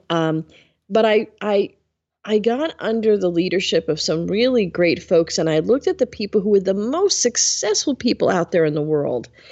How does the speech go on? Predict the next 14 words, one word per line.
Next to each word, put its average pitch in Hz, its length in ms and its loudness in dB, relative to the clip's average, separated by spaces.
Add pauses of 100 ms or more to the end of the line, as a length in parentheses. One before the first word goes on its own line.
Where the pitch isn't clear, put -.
(360)
And 190 460 2
even 311 240 2
if 466 100 -2
I 330 120 4
didn't 170 280 2
know 170 140 2
them 160 220 0
personally, 160 480 -4
I 135 80 0
wasn't 185 360 2
in 165 120 2
their 151 140 -2
space 160 500 -2
personally, 143 880 -2